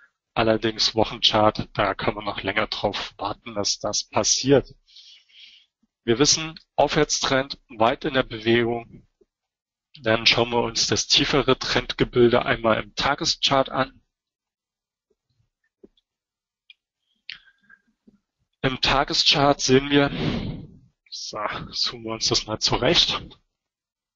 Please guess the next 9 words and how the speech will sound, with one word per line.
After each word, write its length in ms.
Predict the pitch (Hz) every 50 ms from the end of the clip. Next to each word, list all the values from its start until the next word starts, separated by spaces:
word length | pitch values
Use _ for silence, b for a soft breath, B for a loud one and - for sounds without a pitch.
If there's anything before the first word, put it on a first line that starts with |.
| _ _ _ _ _ _ _ _ _ _ _ _ _ _ _ _ _ _ _ _ _ _ _ _ _ _ _ _ _ _ _ _ _ _ _ _ _ _ _ _ _ _ _ _ _ _ _ _ _ _ _ - -
Jetzt 240 | _ _ - - -
müssen 140 | - - 107
wir 40 | 104
wahrscheinlich 380 | 101 101 - - 107 101 - -
kurz 320 | - - 110 - - -
die 100 | - 104
Farbe 380 | - - - 110 113 113 127 127
ändern, 320 | - - 120 127 127 131
genau. 340 | - - 110 104 113 131 -